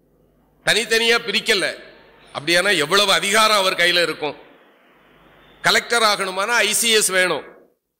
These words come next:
அவங்க அப்பா ஜானகிநாத் போஸ் நேதாஜிட்ட சொல்றார், சுபாஷ் சந்திரன்ட்ட, "ஏ, இந்த ஐ சி எஸ் எல்லாம் பிரிட்டிஷ்காரனால தான் முடியும், உங்களால,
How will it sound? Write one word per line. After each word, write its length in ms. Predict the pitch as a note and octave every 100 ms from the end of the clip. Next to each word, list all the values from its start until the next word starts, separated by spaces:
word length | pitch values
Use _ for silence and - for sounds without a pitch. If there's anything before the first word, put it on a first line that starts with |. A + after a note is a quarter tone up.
| _ _ _ _ -
அவங்க 280 | - F3+ F#3
அப்பா 540 | E3 G#3+ G3+ C#3+ - -
ஜானகிநாத் 640 | E3 G3 G3 G3 F#3 D3
போஸ் 200 | D#3+ D3 - - - - _ _ _ _
நேதாஜிட்ட 640 | D3 F#3 G3 F#3+ F3+ D3+ D#3+
சொல்றார், 340 | D#3 D3+ D3 A#2+
சுபாஷ் 420 | D#3+ E3+ F#3 E3+
சந்திரன்ட்ட, 500 | D#3+ D3+ C3+ A#2+ A#2 - - - _ -
"ஏ, 120 | D#3 G3 - - - _
இந்த 140 | G2+ A#2
ஐ 260 | A2+ D3+
சி 200 | F3+ F#3+
எஸ் 160 | F3 D#3
எல்லாம் 380 | C#3+ D3+ E3 C3+
பிரிட்டிஷ்காரனால 840 | B2+ D#3 D3 D3+ C#3 C#3 C3+ C3+
தான் 160 | C3+
முடியும், 340 | C3 A#2 A2+ G#2+
உங்களால, 460 | G2+ G#2+ C3 B2+